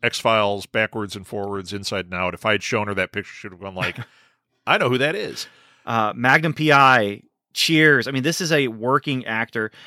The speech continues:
Speaker 2: but
Speaker 1: Yeah.
Speaker 2: here's our big connection. And since you haven't listened to the podcast before, you aren't gonna know exactly what this is, but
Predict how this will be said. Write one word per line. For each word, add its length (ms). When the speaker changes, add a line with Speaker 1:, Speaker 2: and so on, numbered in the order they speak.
Speaker 2:
but 200
Speaker 1:
Yeah. 160
Speaker 2:
here's 320
our 160
big 240
connection. 580
And 140
since 180
you 60
haven't 200
listened 300
to 60
the 20
podcast 540
before, 260
you 100
aren't 160
gonna 140
know 80
exactly 340
what 140
this 180
is, 240
but 160